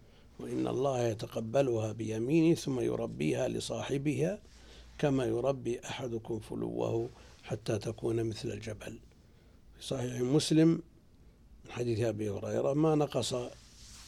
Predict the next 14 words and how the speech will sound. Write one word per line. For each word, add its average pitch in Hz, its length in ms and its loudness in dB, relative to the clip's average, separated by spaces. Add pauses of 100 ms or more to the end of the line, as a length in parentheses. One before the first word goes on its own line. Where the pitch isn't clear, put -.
ما 120 120 -2
نص-، 117 280 -2
ما 127 120 2
نقصت 123 520 0
صدقة 131 600 0
من 107 320 -4
مال، 131 440 2
وما 107 300 -2
زاد 127 300 0
الله 117 400 -4
عبدا 120 400 -2
بعفو 113 520 0
إلا 113 640 0
عزا، 110 720 0